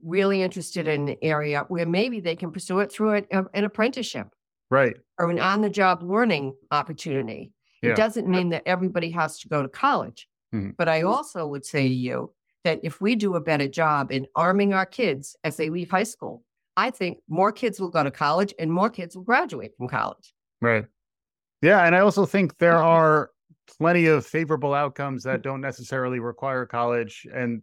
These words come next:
Speaker 2: those trends are also changing where you, you noted in the book as well, like, a college degree as a requirement for a high paying job. That's something that is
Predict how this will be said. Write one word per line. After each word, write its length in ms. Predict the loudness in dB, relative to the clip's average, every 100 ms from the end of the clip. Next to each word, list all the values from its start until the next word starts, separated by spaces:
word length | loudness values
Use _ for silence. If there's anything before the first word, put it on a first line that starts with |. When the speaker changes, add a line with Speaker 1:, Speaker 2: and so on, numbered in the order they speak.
| -4
Speaker 2:
those 200 | -4 -2
trends 400 | -2 -2 -2 -4
are 340 | -2 -2 -4
also 280 | -6 -6 -8
changing 680 | -10 -10 -8 -8 -8 -8 -4
where 480 | 0 2 2 -2 -6 _ -10
you, 160 | -8 -2
you 120 | 2
noted 260 | 4 2
in 100 | 0
the 80 | -4
book 260 | -6 -6 -6
as 160 | -10
well, 360 | -2 2 2 0
like, 180 | -4 -8 -6
a 120 | -6
college 360 | 0 2 2 -2
degree 300 | -2 0 2
as 180 | 0 0
a 40 |
requirement 720 | -6 -6 -2 0 0 -2 -8 -14 _ _ _ _
for 680 | -8 -2 0 0 -4 -6 -12 -8
a 60 | -2
high 200 | 0 0
paying 300 | -2 -2 -2
job. 460 | 0 0 -2 -6 -10
That's 180 | -4 -2
something 240 | -2 0 0
that 120 | 0
is 160 | -2